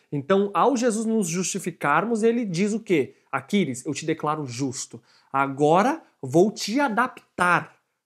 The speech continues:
para essa justiça. Vou te adaptar para a realidade celestial." Que isso seria santificação.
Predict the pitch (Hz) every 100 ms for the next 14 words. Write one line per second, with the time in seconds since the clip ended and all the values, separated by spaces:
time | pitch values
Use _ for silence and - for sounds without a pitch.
0 | - 131 131 127 143 127 120 - 120 -
1 | 123 _ - 143 170 165 247 269 247 240
2 | - 185 180 135 - _ - 143 139 151
3 | 139 127 135 139 135 135 _ - 135 135
4 | - 143 117 113 - 156 - - 156 143
5 | 190 269 - _ _ - - 127 117 131
6 | 147 190 - 233 175 113